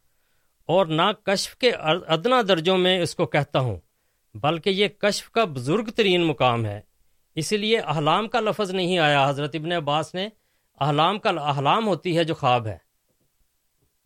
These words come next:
قرآن کریم میں حضرت یوسف علیہ السلام کے ذکر میں وہ قیدیوں کا ذکر آتا ہے، انہوں نے خوابیں دیکھی تھیں، ان کو احلام کا لفظ سے آیا، ذکر کیا ہے۔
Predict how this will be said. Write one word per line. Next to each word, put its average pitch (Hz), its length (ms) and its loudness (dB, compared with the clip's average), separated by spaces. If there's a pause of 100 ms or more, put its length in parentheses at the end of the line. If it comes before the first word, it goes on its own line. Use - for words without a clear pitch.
(300)
قرآن 131 280 -4
کریم 160 280 -2
میں 196 220 0
حضرت 165 380 -2 (420)
یوسف 147 220 -6
علیہ 160 200 -2
السلام 156 360 -2
کے 160 100 -2
ذکر 143 280 -2
میں 160 180 0
وہ 151 140 -2
قیدیوں 147 400 -2
کا 160 80 -4
ذکر 143 260 -4
آتا 147 220 -2
ہے، 196 80 -4
انہوں 208 120 -2
نے 214 80 -2
خوابیں 156 300 0
دیکھی 131 280 -4
تھیں، 107 220 -10
ان 139 120 -8
کو 165 140 -2
احلام 151 320 0
کا 180 120 -4
لفظ 156 300 -4
سے 151 100 -6
آیا، 107 220 -6 (400)
ذکر 123 240 -6
کیا 123 300 -6
ہے۔ 95 100 -12